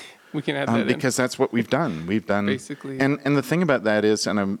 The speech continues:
Speaker 2: I'm sort of paraphrasing, I think I'm paraphrasing Martin Luther King here. Um, the,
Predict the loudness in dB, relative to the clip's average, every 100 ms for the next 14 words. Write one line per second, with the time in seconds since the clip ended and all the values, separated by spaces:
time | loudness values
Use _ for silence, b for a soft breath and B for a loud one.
0 | -2 -2 -4 -4 -4 -4 -2 -2 -2 -4
1 | -4 -4 -2 -2 -4 -8 -8 -6 -6 -6
2 | -6 -6 -6 -6 -6 -10 -10 -10 -10 -12
3 | B B B B -4 -4 -4 -8 -2 -2